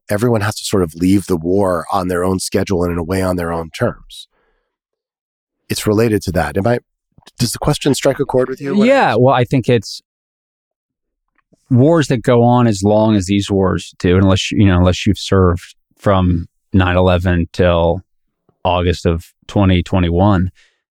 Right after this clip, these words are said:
Speaker 2: anyone who left at a certain point had to, as I put in the book, declare their own separate peace
Speaker 1: Yes.
Speaker 2: and say, "The war is done for me." You know, you guys might be going on the next deployment. I am not.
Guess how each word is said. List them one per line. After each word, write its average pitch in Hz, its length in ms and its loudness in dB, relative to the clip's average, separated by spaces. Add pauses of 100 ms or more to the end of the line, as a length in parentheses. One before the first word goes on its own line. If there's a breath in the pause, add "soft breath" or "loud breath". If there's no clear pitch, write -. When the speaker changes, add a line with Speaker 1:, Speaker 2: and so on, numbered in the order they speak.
(140)
Speaker 2:
anyone 104 380 2
who 92 140 2
left 90 360 0
at 85 80 0
a 85 60 -2
certain 82 340 -4
point 80 380 -4
had 82 360 -4
to, 82 560 -2 (420)
as 90 140 -4
I 82 80 -2
put 87 200 -6
in 78 60 -2
the 82 80 -2
book, 95 300 0
declare 95 420 0
their 87 180 2
own 85 120 0
separate - 420 -4
peace - 420 -2
Speaker 1:
Yes. 85 260 -4 (420 soft breath)
Speaker 2:
and 92 220 0
say, 87 340 0
"The 92 80 0
war 90 260 2
is 82 100 -6
done 80 200 -4
for - 180 -14
me." - 220 -10 (260)
You - 80 -12
know, - 60 -4
you 98 240 0
guys 95 360 2 (200)
might 90 160 -4
be 90 100 0
going 90 300 2
on 87 100 0
the 90 80 -2
next 85 180 -8
deployment. 92 420 -4 (100)
I 87 100 -2
am 87 100 -2
not. 73 240 -6